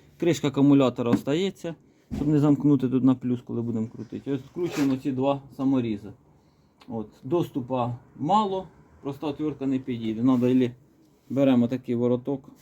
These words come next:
і біту коротку вставляємо. Є такі викрутки, є гнучкі викрутки, але в мене отак я пристосувався. От. І відкручуємо.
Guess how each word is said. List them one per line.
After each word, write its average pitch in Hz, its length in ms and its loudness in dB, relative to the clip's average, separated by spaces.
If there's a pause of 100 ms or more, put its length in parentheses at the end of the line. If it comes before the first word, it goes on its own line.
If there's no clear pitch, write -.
(320)
і 110 160 -6 (240)
біту 165 420 0 (240)
коротку 135 480 -6 (680)
вставляємо. 127 680 2 (440)
Є 160 160 4
такі 135 300 -2
викрутки, 139 640 0 (360)
є 147 160 2
гнучкі 135 460 2
викрутки, 143 500 -2
але 143 200 0
в 131 40 0
мене 120 240 2
отак 113 260 -10
я 113 80 -8
пристосувався. 123 800 -10 (1000)
От. 123 100 -16 (1080)
І 226 120 4
відкручуємо. 131 680 -2